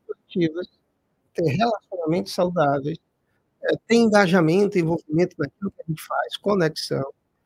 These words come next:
uma noção de vida significativa, ou seja, bem-estar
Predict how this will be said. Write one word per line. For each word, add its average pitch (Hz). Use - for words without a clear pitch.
uma 208
noção 214
de -
vida 208
significativa, 208
ou 175
seja, 165
bem-estar -